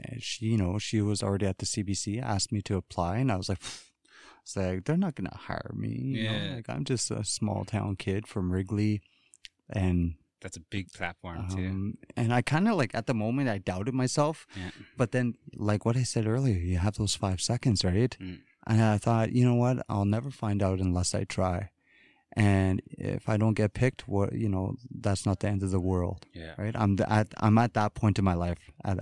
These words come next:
Speaker 1: at that, uh, you know, in that section. And, um, I was like, "And if I, you know, I do great,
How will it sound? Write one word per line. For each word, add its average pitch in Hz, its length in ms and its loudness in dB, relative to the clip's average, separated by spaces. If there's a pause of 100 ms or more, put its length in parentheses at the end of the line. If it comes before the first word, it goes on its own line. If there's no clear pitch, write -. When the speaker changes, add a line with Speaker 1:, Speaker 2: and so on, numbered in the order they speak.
Speaker 1:
at 92 120 -4
that, 95 220 -4
uh, 113 60 -12 (140)
you 104 120 0
know, 85 140 0
in 101 200 -4
that 90 180 0
section. - 460 -4 (680)
And, 92 260 2
um, 92 680 -2 (260)
I 98 140 -4
was 101 180 2
like, 95 400 -2
"And 104 180 0
if 110 200 -2
I, - 80 0
you 123 160 0
know, 107 460 0
I 104 140 -4
do 104 200 2
great, 110 400 2